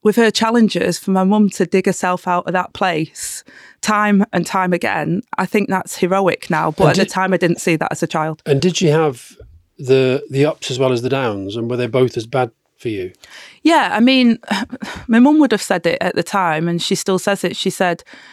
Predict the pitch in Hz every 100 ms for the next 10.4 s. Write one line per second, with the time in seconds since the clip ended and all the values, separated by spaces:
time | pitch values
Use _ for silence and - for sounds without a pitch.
0 | - _ _ - _ - 202 - 208 214
1 | 196 208 - 180 170 160 160 175 165 175
2 | 170 170 185 196 185 - 170 165 165 -
3 | _ - 185 190 185 214 220 196 - 190
4 | 185 180 170 202 202 175 175 - - -
5 | 175 180 185 180 180 175 190 - 180 165
6 | - - - - - - 185 165 190 185
7 | 208 202 185 190 165 175 185 180 175 180
8 | 175 175 185 175 165 165 160 170 180 214
9 | 196 190 190 180 175 170 170 165 170 170
10 | 165 165 160